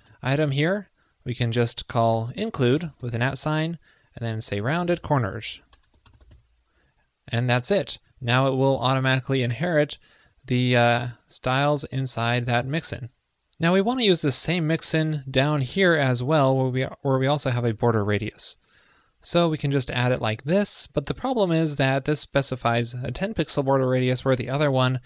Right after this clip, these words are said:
was five pixels. So we need some way of passing arguments into a mix-in, and actually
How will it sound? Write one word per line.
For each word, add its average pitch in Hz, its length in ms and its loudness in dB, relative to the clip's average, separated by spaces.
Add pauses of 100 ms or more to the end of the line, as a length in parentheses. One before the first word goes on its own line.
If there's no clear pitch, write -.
(200)
was 110 180 -2
five 135 340 -2
pixels. - 520 -4 (440)
So - 160 -2
we 208 100 2
need 190 120 0
some 156 200 0
way 156 120 2
of 143 100 0
passing 131 500 -4
arguments 147 560 0
into 151 320 -2
a 135 100 0
mix-in, 123 520 -2 (380)
and 135 320 -2
actually 131 540 -4